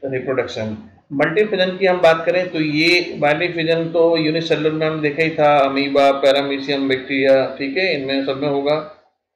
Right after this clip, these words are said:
ओके, मल्टीपल फ्यूजन की बात करें तो अनफेवरेबल कंडीशन में ये क्या करते हैं कि इंसिस्टेशन करते हैं। क्या करते हैं? इंसिस्टेशन एक घटना है, एक फिनोमिना है, उसके बारे में बात करेंगे। सिस्ट का फॉर्मेशन होता है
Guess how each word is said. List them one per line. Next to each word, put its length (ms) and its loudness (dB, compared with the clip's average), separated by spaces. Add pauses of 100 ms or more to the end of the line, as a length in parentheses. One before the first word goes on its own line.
(280)
ओके, 200 -2 (380)
मल्टीपल 280 0
फ्यूजन 220 0
की 60 -2
बात 240 6
करें 220 0
तो 340 -4
अनफेवरेबल 520 2
कंडीशन 320 0
में 180 -4
ये 180 -2
क्या 140 2
करते 300 -2
हैं 260 -2
कि 440 -8
इंसिस्टेशन 720 -4
करते 300 -4
हैं। 220 -8
क्या 140 0
करते 300 -4
हैं? 220 -6
इंसिस्टेशन 1200 -6
एक 240 -14
घटना 220 -4
है, 340 -4 (360)
एक 120 -10
फिनोमिना 400 -2
है, 220 -4
उसके 200 -10
बारे 260 2
में 80 -6
बात 220 -2
करेंगे। 380 -4 (320)
सिस्ट 320 -10
का 80 2
फॉर्मेशन 440 -2
होता 320 -4
है 240 -4